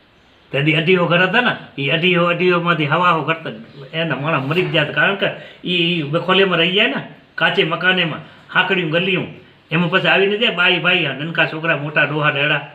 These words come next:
માંદા આજા, કોઈ ડિલિવરી વાળી બાઈ, ઈ તો મરી જાય ને. ઈ બધા અહીંયા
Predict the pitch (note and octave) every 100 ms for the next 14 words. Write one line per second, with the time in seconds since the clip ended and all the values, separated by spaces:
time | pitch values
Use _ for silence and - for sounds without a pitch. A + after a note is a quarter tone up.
0 | - - C3 D3+ D3 C#3 D3+ C#3 C#3 C3+
1 | D#3 D#3 D3+ C#3+ C#3+ C#3+ C#3 - - -
2 | C#3+ C#3 D#3 E3+ G3 A3+ - - - D#3
3 | D#3 E3+ D#3+ A3 G#3 A#3 A3+